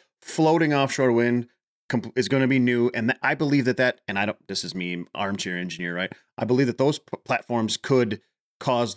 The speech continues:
wake changes as well, because there's actually i-, i-, different angles of incidence as they move offshore. But the other things I'm wondering is, has Arc Vera investigated, you know,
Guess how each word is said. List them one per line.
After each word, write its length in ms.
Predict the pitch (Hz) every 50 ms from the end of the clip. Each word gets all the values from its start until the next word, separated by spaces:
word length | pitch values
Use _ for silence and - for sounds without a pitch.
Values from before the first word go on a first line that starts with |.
| 113 101 -
wake 300 | - 127 120 117 113 -
changes 380 | - - 117 104 101 95 98 98
as 100 | 101 117
well, 160 | 165 170 165
because 240 | 135 127 - 131 104
there's 160 | 113 104 123
actually 320 | 120 120 - 120 120 -
i-, 220 | - 120 - 113 110
i-, 100 | - 117
different 300 | 113 98 143 - 135 -
angles 280 | 117 117 120 117 113 101
of 100 | 104 -
incidence 460 | - 143 135 123 - 110 110 110 104 -
as 140 | 95 92
they 80 | 98 101
move 440 | 95 98 101 107 107 107 104 104 92
offshore. 540 | 98 92 92 92 - - 147 127 110 98 - _ _ - -
But 100 | - 104
the 80 | 110 135
other 180 | 180 233 320
things 280 | - - 226 175 143 117
I'm 120 | 120 110
wondering 280 | 107 104 101 95 87 85
is, 120 | 78 - - _ _ _ -
has 320 | - 156 160 190 214 196
Arc 280 | - - 165 175 190 -
Vera 360 | 139 123 147 147 147 143 131
investigated, 1040 | - 117 113 101 98 120 139 - - - 175 165 165 175 180 180 185 185 180 175 - _ _ _ _ - - - _ _ -
you 100 | - 95
know, 200 | 90 90 90